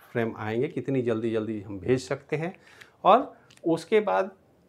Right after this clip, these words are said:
जब हमारे पास एक्नॉलेजमेंट नहीं आया तो दो तरीका है, या तो हम जहाँ से एक्नॉलेजमेंट नहीं आया वहीं से शुरू करके फिर से रिट्रांसमिशन किए सारे फ्रेम को, या फिर किस सेलेक्ट पिक and choose वाली बात है कि जिसका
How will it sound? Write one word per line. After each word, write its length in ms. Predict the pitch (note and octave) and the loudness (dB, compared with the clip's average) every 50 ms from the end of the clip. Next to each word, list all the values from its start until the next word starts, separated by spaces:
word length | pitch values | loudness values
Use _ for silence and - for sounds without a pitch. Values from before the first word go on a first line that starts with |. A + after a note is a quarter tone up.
| _ - | _ -10
जब 260 | A#2+ A2+ A2+ C3 B2+ C3 | -6 0 2 2 2 2
हमारे 260 | C3+ B2+ B2+ B2 B2 B2 | 2 2 2 2 2 2
पास 200 | - B2 A#2 - - | 0 -2 -4 -4 -6
एक्नॉलेजमेंट 640 | - A2+ A2 G#2+ G#2+ A#2 B2 B2 C3 C3 A2+ G#2 | -8 -4 -4 -2 -2 -2 -2 -2 -4 -4 -4 -4
नहीं 220 | A2 A2+ A#2 C#3+ D#3+ | -6 -4 -2 -2 0
आया 260 | E3 E3 F3+ G3 G#3+ | 0 0 0 0 -2
तो 140 | G3 - - | -4 -8 -8
दो 180 | - G#2 A2 A#2+ | -6 -4 -4 -4
तरीका 400 | A#2 - C#3 C#3+ C#3+ C#3 - E3 E3 | -2 -2 -2 -2 -2 -2 -2 -2 -2
है, 180 | F3+ G3+ G3 C3 | -2 -2 0 2
या 140 | A2 G#2 | 2 2
तो 160 | G#2+ - - B2+ | 2 0 -2 -4
हम 600 | B2+ C3 C3 B2 A#2 G#2+ G2+ G2+ G#2+ - G2+ - - - | -4 -4 -2 -2 -4 -4 -6 -8 -12 -14 -14 -14 -10 -4
जहाँ 260 | A2 A#2+ A#2 C3 D3 D3 | -2 -2 0 0 0 0
से 220 | - D#3 D3 D3 D3+ D3+ - - - - - - _ _ - - | 2 2 4 2 2 0 -4 -16 -20 -20 -20 -20 _ _ -6 -4
एक्नॉलेजमेंट 580 | A#2+ - - C3+ C3 C#3 D3 D3 E3 D#3+ C#3 | -4 0 2 2 4 4 2 2 0 -2 -2
नहीं 300 | A#2+ G#2 G#2+ A2+ C3+ D#3 E3 | -2 -4 -2 0 2 2 2
आया 180 | D#3+ E3+ F3+ | 2 2 2
वहीं 320 | E3 A#2 G#2+ G#2 G2+ C#3+ D3+ | 0 0 -2 -2 -2 -2 0
से 80 | E3+ E3 | 0 0
शुरू 240 | E3 - E3+ F3 F3+ | 2 2 2 2 2
करके 360 | F3 F3+ E3 E3 - G3 A3 A#3 - | 2 2 0 0 0 -2 -4 -4 -6
फिर 240 | - - - B2+ A#2 | -8 -2 0 0 0
से 180 | A#2 - E3 E3 | 0 2 0 0
रिट्रांसमिशन 760 | D#3+ F3 E3+ E3 E3 F3+ E3+ E3 D#3+ - F3 E3+ F3 F3+ F3 | 2 2 0 0 -2 -2 -4 -4 -2 -2 -2 -2 -2 -2 -4
किए 140 | E3+ F3+ F3 E3+ | -2 -2 -4 -2
सारे 280 | - - E3 D3 E3 E3 | 0 2 2 2 2 0
फ्रेम 260 | - - F#3 F#3 F#3 | -2 -2 -2 -2 -2
को, 260 | F3+ - - A3 A#3 - - _ _ - - - - _ - | -4 -4 -4 -6 -6 -6 -12 _ _ -20 -20 -20 -20 _ 0
या 200 | D#3 D#3+ F3+ F#3+ | 4 6 8 8
फिर 220 | G3 F#3+ B3 C4 B3+ | 8 6 4 0 0
किस 220 | B3+ - - - - - _ _ _ - - _ _ _ - - | 0 -4 -6 -6 -8 -16 _ _ _ -20 -20 _ _ _ -20 -4
सेलेक्ट 440 | - - F3+ F#3+ A#3 A#3+ A#3 - - - - C3+ C3 - - C3 - _ _ _ _ _ - - _ _ - | 0 2 4 4 4 2 0 -2 -16 -18 -18 -20 -18 -18 -20 -20 -20 _ _ _ _ _ -20 -20 _ _ -2
पिक 220 | G3 G#3 G#3 - | -2 0 2 2
and 140 | F#3+ E3 D3 | 2 2 0
choose 240 | C#3+ - D#3+ D3 C3 | 0 0 2 2 4
वाली 240 | C3+ C3 B2 A#2 A2+ | 4 4 4 4 4
बात 260 | A#2 A2 G#2+ G#2+ - | 4 4 4 4 2
है 60 | G3+ A#3 | 0 2
कि 100 | - F#3 | 0 0
जिसका 380 | C#3+ C#3 C#3 - - E3 D#3+ | -2 -2 -2 0 2 4 4